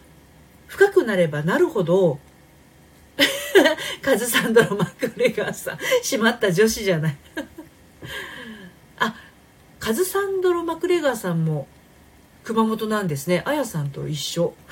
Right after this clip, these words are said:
<laughs> うん、薄曇りなんですね。<laughs> 女子じゃなくても大丈夫ですよ。あの、結局、男性の方も、あの、今はね、まあ、本当にそんな全然男女関係なく、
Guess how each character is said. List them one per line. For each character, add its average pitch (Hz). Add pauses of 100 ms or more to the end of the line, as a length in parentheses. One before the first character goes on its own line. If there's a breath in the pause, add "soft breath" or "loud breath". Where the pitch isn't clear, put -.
<laughs> 247
う 185
ん、 180
薄 170
曇 202
り 196
な 196
ん 180
で 139
す 143
ね。 160 (220)
<laughs> -
女 359
子 349
じ 247
ゃ 202
な 214
く -
て 185
も 151
大 175
丈 196
夫 170
で 139
す 135
よ。 139 (180 loud breath)
あ 196
の、 190
結 226
局、 311
男 202
性 269
の 269
方 269
も、 208 (220 loud breath)
あ 175
の、 175
今 381
は 190
ね、 180
ま 175
あ、 170
本 185
当 190
に 190
そ 196
ん 190
な 202
全 190
然 190
男 233
女 196
関 180
係 220
な 262
く、 226